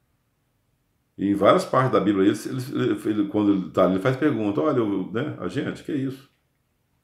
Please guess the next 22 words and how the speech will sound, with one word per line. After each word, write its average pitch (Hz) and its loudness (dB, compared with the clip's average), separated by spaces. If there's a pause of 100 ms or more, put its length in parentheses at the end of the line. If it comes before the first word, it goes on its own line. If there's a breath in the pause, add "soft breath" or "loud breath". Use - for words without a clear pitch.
(540)
Nosso 98 -4
Pai 113 8
sabe 92 -2
tudo", 95 -8
né? - -18 (440)
Ele 82 -10
diz 92 0
lá 87 -2
isso 82 -8
lá, 80 -2
né? 78 -14 (300)
"Eu - -12
sondo 107 -4
o 90 -6
pensamento, 85 -4
rins 87 -2
e - -14
coração." 80 -10 (2250)
Muito 110 0
forte 80 -8
isso - -14
aí. - -14